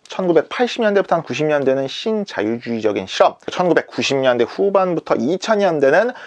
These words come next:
신좌파적인 전환 정도로 볼 수 있는데, 뭐 초현대사는 아직도 현대 진행형이라고 봐야겠죠. 라틴 아메리카 근현대사 끝. 이번 시간은 지난 시간에 못다한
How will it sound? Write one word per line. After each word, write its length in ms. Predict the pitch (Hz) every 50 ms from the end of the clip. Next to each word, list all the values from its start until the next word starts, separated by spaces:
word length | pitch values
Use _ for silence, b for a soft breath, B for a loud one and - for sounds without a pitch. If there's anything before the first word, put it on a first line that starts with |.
| B B B
신좌파적인 1300 | - - - 339 339 330 311 285 - - 104 104 107 - - _ - - 156 143 139 131 135 170 170 156
전환 460 | - - - 95 120 151 170 151 - - b b b b b _
정도로 280 | - 127 139 160 165
볼 140 | 127 143 147
수 120 | - 196
있는데, 360 | 170 165 202 196 - 143 107 B B B B B B _
뭐 100 | - -
초현대사는 840 | - - 311 311 311 277 277 262 262 262 262 226 226 233 220 220 -
아직도 420 | - 208 - 160 151 - - 151 147
현대 380 | 147 214 220 220 214 214 180
진행형이라고 800 | 175 - - 123 123 127 127 120 117 110 101 98 95 104 101 -
봐야겠죠. 540 | - - 101 117 113 98 - - - - - -
라틴 440 | 135 151 156 151 - _ - 196 185
아메리카 460 | 180 175 170 170 165 160 - - 160
근현대사 800 | 151 - - 127 131 131 127 120 113 110 104 139 143 135 135 - _ _
끝. 260 | - 202 185 - - _ _ _ _ _ - - - - - - - 988 -
이번 160 | 330 - 226 208
시간은 360 | - 208 214 214 202 160 123
지난 240 | - 143 147 151 143
시간에 500 | - - 151 147 151 143 147 143 139 135
못다한 840 | 117 113 143 151 - _ _ - 254 262 247 - - 214 135 104